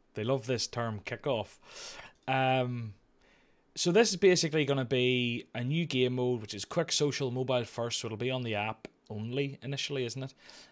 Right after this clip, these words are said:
Um, and this is the scenario they give. At the bar with you, I gotta read this like an ad guy. At the bar with your fr-, no, I'm not. At the bar with your <laughs> friends to watch your favorite derby. All of you can open up the Sorare app, select your five-card derby lineup of players,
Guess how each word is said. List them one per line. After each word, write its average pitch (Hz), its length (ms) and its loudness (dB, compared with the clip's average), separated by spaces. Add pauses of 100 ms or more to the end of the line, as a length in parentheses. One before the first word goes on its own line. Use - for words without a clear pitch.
(160)
Um, 107 600 -2 (260)
and 113 100 -4
this 131 120 -2
is 123 100 -4
the 107 140 -6
scenario 107 400 -2
they 107 100 -4
give. 117 240 -6 (100)
At 190 200 4
the 139 80 4
bar 151 280 8
with 160 160 0
you, 135 60 -8 (180)
I 123 60 -4
gotta 139 220 2
read 110 160 -4
this 113 160 0
like 101 100 -6
an 98 80 -8
ad 101 220 -6
guy. 123 240 0 (240)
At 185 200 12
the 180 80 10
bar 165 360 12
with 156 180 4
your 120 100 -2
fr-, - 300 0
no, 123 140 -2
I'm 110 80 -2
not. 101 240 -4 (340)
At 180 160 10
the 196 80 12
bar 156 240 12
with 147 160 8
your - 120 12
<laughs> 190 240 10
friends 202 200 12
to 226 160 12
watch 185 260 12
your 190 120 12
favorite 151 440 4
derby. 156 520 8 (480)
All 175 260 12
of 170 120 10
you 165 120 6
can 147 180 2
open 139 220 6
up 135 140 2
the 123 60 0
Sorare 113 480 4
app, 104 220 0
select 117 320 2
your 110 80 0
five-card 160 800 6
derby 147 380 10
lineup 127 360 2
of - 140 -10
players, 127 480 0